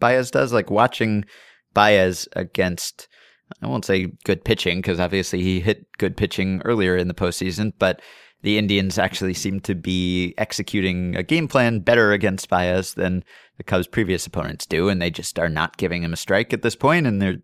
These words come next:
throwing him lots of breaking balls, and he keeps swinging right into their hands. And obviously he could get better at that, but it's hard to imagine him getting good at that. I don't know that he'll ever be a, a really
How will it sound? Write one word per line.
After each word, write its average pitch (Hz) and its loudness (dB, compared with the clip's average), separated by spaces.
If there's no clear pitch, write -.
throwing 95 2
him 92 0
lots 95 -2
of 98 -10
breaking 117 0
balls, 135 4
and 92 0
he 98 -2
keeps - -6
swinging 123 -2
right 131 6
into 135 0
their 139 2
hands. 135 -2
And 98 2
obviously 117 4
he 104 -2
could - -2
get - -2
better 117 6
at - -2
that, 85 2
but 95 4
it's - -2
hard 127 0
to 113 2
imagine 101 4
him 95 2
getting 85 -2
good 151 0
at - 0
that. 160 2
I 92 0
don't 90 2
know 92 2
that 87 2
he'll 85 2
ever 87 2
be 87 0
a, 78 2
a 76 -6
really 85 -2